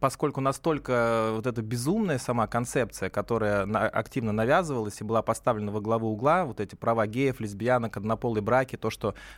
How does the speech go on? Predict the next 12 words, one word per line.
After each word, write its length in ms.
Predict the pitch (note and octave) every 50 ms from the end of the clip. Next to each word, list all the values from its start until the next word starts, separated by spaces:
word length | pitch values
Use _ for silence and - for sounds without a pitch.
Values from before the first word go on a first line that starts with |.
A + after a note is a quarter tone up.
| -
э, 120 | - G#2 G#2
Государственный 500 | G2+ - - - A#2+ B2 A#2+ - A#2+ A2+
департамент, 720 | A2 A2 - A#2 A2 - - C#3 C#3 C#3 C#3 B2 A2+ G#2 -
э, 200 | A2 G#2 G#2 G#2
при 160 | F#2+ - G#2+ G#2+
Хиллари 340 | - - C#3+ C#3+ C3+ B2
Клинтон 540 | A2+ - A#2 A#2 G#2+ G2+ - - F#2+ F#2 F#2+
и, 360 | F#2 F#2+ F#2+ F#2 F2+ F2+ F#2+
и 40 | F#2
щас 240 | F2+ - - A#2 -
при 140 | - G#2+ G2+
Керри 320 | - - C#3+ C3 A#2 G#2